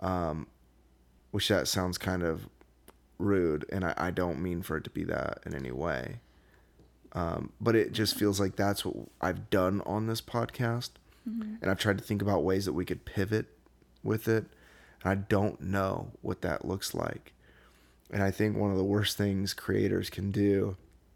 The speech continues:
Speaker 1: is when they don't know, they just keep
Speaker 2: Yeah.
Speaker 1: creating out of a place of need or necessity or fear or, like you say, you know, and,
Speaker 2: Mm-hmm.
Speaker 1: and it's
Speaker 2: Or
Speaker 1: like,
Speaker 2: just sheer commitment.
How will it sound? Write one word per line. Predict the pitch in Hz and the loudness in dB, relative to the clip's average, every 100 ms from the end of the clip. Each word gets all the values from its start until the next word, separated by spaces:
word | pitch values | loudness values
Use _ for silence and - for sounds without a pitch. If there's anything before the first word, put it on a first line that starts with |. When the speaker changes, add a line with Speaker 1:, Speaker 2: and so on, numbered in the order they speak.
| _ - - - | _ -20 -20 -4
Speaker 1:
is | 104 | 2
when | 107 101 | 4 6
they | 98 | 4
don't | 98 104 98 95 | 2 4 4 2
know, | 90 98 90 87 | 0 0 2 2
they | 87 | 0
just | 92 95 - - - | -2 -4 -4 -10 -12
keep | - 107 101 - - - - | -4 0 0 -2 -16 -20 -16
Speaker 2:
Yeah. | 208 | -12
Speaker 1:
creating | - 98 90 87 98 127 165 170 - - - - - _ | -2 2 4 4 4 4 0 -4 -10 -20 -20 -20 -20 _
out | - 95 | 0 2
of | 98 | 2
a | 92 | 0
place | - - 101 101 - | -2 2 2 4 0
of | - 92 90 85 82 110 - _ _ _ _ _ _ | -2 -2 0 0 -2 -8 -16 _ _ _ _ _ _
need | 95 98 98 104 110 | -2 2 2 2 2
or | 101 | 0
necessity | 90 - - 85 - 101 104 104 104 | 0 0 2 0 0 0 0 2 2
or | 95 73 85 | 2 0 -2
fear | - 92 92 92 98 101 95 | -4 -2 2 2 4 2 2
or, | 71 - | 0 -2
like | 87 101 | -4 -4
you | - | -6
say, | 101 85 87 101 | -4 -2 -2 0
you | 107 | -2
know, | 104 95 104 | -2 -2 -2
and, | 92 220 | -2 -4
Speaker 2:
Mm-hmm. | 220 226 - - - _ | -6 -10 -18 -20 -20 _
Speaker 1:
and | - 92 92 95 - - - | -4 -2 0 -2 -6 -10 -8
it's | 98 - | -4 0
Speaker 2:
Or | |
Speaker 1:
like, | 90 | 0
Speaker 2:
just | 82 - | -2 -4
sheer | 403 | -8
commitment. | 403 - 214 - 226 - | -8 -10 -10 -10 -12 -12